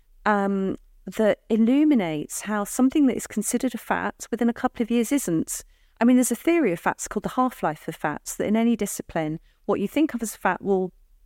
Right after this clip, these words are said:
um, change in its status. I think in psychology it's about seven years.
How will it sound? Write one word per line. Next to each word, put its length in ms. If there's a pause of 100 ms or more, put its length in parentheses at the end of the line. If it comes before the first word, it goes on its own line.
(300)
um, 460
change 300
in 80
its 100
status. 580
I 60
think 180
in 80
psychology 560
it's 140
about 180
seven 320
years. 460